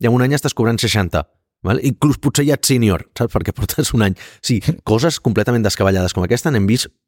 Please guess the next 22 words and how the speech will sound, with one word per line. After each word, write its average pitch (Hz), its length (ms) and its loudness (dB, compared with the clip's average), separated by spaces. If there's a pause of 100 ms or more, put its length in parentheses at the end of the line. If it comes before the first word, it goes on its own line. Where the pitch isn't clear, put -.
(160)
un 117 160 4
tou. 82 220 0 (340)
I 95 80 0
aleshores 82 480 0
eren, 90 380 2 (100)
eren, 87 480 -4
eren 85 260 -4
coses 90 220 0
completament 90 500 2
artificials, 95 640 -2
inflacionades 95 920 0 (360)
pel 104 140 0
mercat. 85 340 0
Per - 140 0
tant, 107 320 2
resum, 87 340 0
jo 95 140 0
crec 113 160 -4
que 90 80 -2
sí, 110 140 2 (840)
però 101 300 2 (720)
sabent 98 480 0